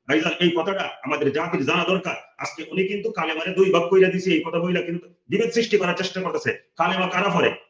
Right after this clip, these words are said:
কালেমা মুসলমানে পড়ে, কালেমা মুনাফিকরা পড়ে। আমাদের দেশের মধ্যে সংগ্রামের সময়, স্বাধীনতা যুদ্ধের সময়ে তারা হিন্দুরাও কালেমা পড়েছে। এখন বলেন তাদের কালিমা পাঠ, এটা কি মুসলমানি হওয়ার আলামত ছিল? মুনাফিকরা কালিমা পড়ে, মুনাফিকরা কালিমা পড়লে এটা কি, এতে কি তার মুমিন হয়ে গেল? জান বাঁচাইবার জন্য।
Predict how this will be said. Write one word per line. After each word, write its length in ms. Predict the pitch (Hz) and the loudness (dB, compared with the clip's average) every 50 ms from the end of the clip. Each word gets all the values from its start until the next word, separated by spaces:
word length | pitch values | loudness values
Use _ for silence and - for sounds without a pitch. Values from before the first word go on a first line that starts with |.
| _ | _
কালেমা 280 | - 135 147 156 151 147 | -2 0 2 2 2 2
মুসলমানে 480 | 143 143 135 - 175 180 180 180 180 185 | 2 0 0 0 0 0 2 2 2 2
পড়ে, 200 | 180 185 208 247 - - _ _ | 2 0 0 -2 -2 -8 _ _
কালেমা 280 | - 143 143 147 135 131 | -4 -2 -2 0 -2 -2
মুনাফিকরা 480 | 123 139 160 156 - 143 - - 139 123 | 0 0 0 0 -2 -2 -4 -4 -4 -4
পড়ে। 180 | 104 104 - - _ _ _ _ | -4 -6 -10 -10 _ _ _ _
আমাদের 340 | - - 196 208 202 202 170 | -4 -2 0 2 2 2 2
দেশের 220 | 175 - 175 170 | 0 -2 -2 -2
মধ্যে 180 | 175 170 165 156 | -2 0 0 0
সংগ্রামের 400 | - 165 160 170 170 165 156 147 | 0 0 -2 -2 -2 -2 -2 -2
সময়, 220 | - 143 131 127 | -2 -2 -2 -2
স্বাধীনতা 400 | 127 - 156 160 180 175 196 196 | -4 -6 -8 -6 -4 -2 -2 -2
যুদ্ধের 300 | 170 165 170 - 190 175 | -2 -2 -2 -2 -2 -4
সময়ে 360 | 185 - 165 156 165 202 - - - - _ _ _ | -2 -2 -2 0 0 0 -2 -4 -8 -18 _ _ _
তারা 160 | - 151 139 | -6 -6 -4
হিন্দুরাও 440 | 123 165 185 202 196 208 190 220 226 | -4 -4 2 4 6 6 6 4 2
কালেমা 280 | 226 214 175 165 160 143 | 2 2 0 2 0 0
পড়েছে। 460 | 139 135 - - - - - - - _ _ | -2 -2 -4 -6 -6 -8 -10 -10 -10 _ _
এখন 260 | 147 165 170 196 180 | -6 -4 -4 -2 0
বলেন 220 | 160 170 175 170 165 | 2 2 2 2 0
তাদের 340 | - - 147 170 202 226 220 | -2 -4 0 2 4 2 2
কালিমা 320 | - 185 175 170 165 156 | 0 -2 0 0 0 0
পাঠ, 260 | 156 - 170 196 196 - - - - _ _ - | 0 2 2 2 2 0 -6 -12 -20 _ _ 0
এটা 140 | 139 143 | 0 0
কি 120 | 151 147 165 | 0 0 0
মুসলমানি 440 | 139 139 - - 156 175 175 180 185 | -2 -2 -2 -2 -2 0 0 2 2
হওয়ার 260 | 180 190 190 185 185 | 4 4 4 4 6
আলামত 300 | 180 175 175 175 170 - | 4 4 2 2 0 0
ছিল? 160 | 240 240 226 - - - - - _ | 2 4 4 4 2 0 -6 -10 _
মুনাফিকরা 420 | 151 180 202 190 214 240 254 262 254 | 0 0 2 2 0 0 -2 -2 -2
কালিমা 300 | - 226 208 202 180 170 | 0 2 2 2 2 2
পড়ে, 180 | - - - - - _ _ | 2 0 0 -2 -4 _ _
মুনাফিকরা 400 | 151 170 185 185 185 - - 226 | -2 -2 0 -2 -4 -6 -8 -10
কালিমা 320 | 220 - 196 190 185 180 175 | -8 -4 -2 0 0 0 0
পড়লে 240 | 170 190 196 196 - - - - - | 0 0 0 0 0 0 -2 -4 -4
এটা 160 | 165 165 190 | -4 -2 -2
কি, 160 | 190 190 - | -4 -2 -2
এতে 140 | 165 165 190 | -2 0 0
কি 80 | 185 202 | 0 0
তার 160 | 196 170 170 | -2 -2 -2
মুমিন 220 | 165 190 220 226 | -2 0 0 2
হয়ে 220 | 226 220 220 226 226 | 4 6 8 8 8
গেল? 120 | 233 233 - - - - _ _ | 6 4 2 2 -2 -8 _ _
জান 260 | _ - 147 170 180 | _ -4 -2 -2 0
বাঁচাইবার 420 | 185 180 - - 151 139 135 127 120 | 0 0 2 2 2 2 2 0 -4
জন্য। 240 | 120 117 113 110 | -8 -10 -12 -12